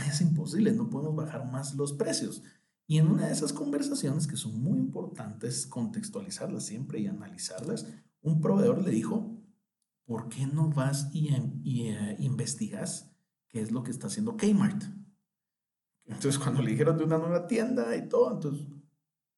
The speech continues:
Sam Walton decide irse a Kmart. La analizó, tomó lo valioso para él y se aventuró a crear lo que ahora conocemos como Walmart. Entonces, si querían saber de dónde viene el nombre Walmart, es porque Sam Walton conoció una tienda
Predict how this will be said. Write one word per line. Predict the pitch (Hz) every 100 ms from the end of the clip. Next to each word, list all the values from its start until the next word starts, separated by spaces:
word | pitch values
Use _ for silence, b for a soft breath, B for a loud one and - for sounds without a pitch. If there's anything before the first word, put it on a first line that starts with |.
| _ _
Sam | - - 147 156
Walton | 151 156 175 214 B B B _
decide | 127 - 123 131
irse | 110 107 104 107
a | - -
Kmart. | 98 90 - _ _ _ _ _ _
La | 123 113
analizó, | 107 98 - - - - -
tomó | - 208 -
lo | - -
valioso | 101 127 220 220 151
para | 113 165
él | 302 285
y |
se | -
aventuró | 120 101 107 113
a | -
crear | 117 - 185 - - _ -
lo | 180 214 226
que | - 180
ahora | 170 180 175 -
conocemos | - 139 120 - 120 117
como | - 117 120
Walmart. | 131 117 113 104 98 - -
Entonces, | 101 117 120
si | -
querían | 107 170 220
saber | - 202
de | 196
dónde | 202 196
viene | 185
el | 185 -
nombre | 175 165 165
Walmart, | 175 220 240 240 240 -
es | 143 143
porque | 139 143 170 208 B B
Sam | - - 127 107 104
Walton | - - - 254 254 - - _
conoció | 113 107 104 208 202
una | 208 202 196
tienda | 175 180 202 -